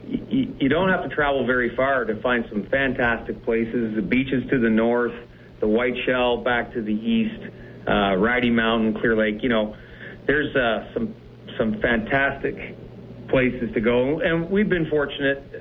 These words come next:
uh, you know, as a family to have some good friends that have invited us around to various places, and it's, it's absolutely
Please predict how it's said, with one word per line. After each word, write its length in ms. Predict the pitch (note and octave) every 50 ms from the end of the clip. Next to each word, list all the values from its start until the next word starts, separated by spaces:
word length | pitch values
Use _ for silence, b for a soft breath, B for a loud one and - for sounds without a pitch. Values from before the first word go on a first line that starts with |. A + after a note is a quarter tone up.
| - -
uh, 460 | C3 A#2+ A#2 A#2 A#2 A#2 A#2 A#2+ A#2+ - D#3
you 120 | D#3 C#3+
know, 200 | C3 A#2+ A#2+ B2+
as 160 | C3 B2+ A2
a 60 | A#2 A#2
family 320 | B2+ B2+ B2 B2 B2+ B2+ B2+
to 320 | A#2+ B2+ B2 A#2 A#2 A2+
have 200 | A2+ A#2+ A#2+ A2 -
some 160 | A#2 A#2 A2
good 220 | A2 B2 A#2 -
friends 240 | - B2 A#2+ A#2+ A#2+
that 100 | A#2 A#2
have 80 | A#2 A2+
invited 480 | A2 A2+ G#2+ A#2 A#2 A#2 A#2 A#2+ A#2
us 80 | A#2 -
around 320 | A#2+ A#2 A2+ A2 A2+ A#2
to 60 | A2+ A2
various 360 | A2+ A#2 A#2 A2+ A2 A2 -
places, 440 | - A2+ G#2+ G#2 G#2+ - A2+ G#2 A2
and 100 | A2 A2
it's, 160 | A2+ G#2+ - - - - B B B B B B B B B B B -
it's 180 | - B2 - -
absolutely 420 | B2 A#2 A2+ G#2+ - G#2+ G#2 G#2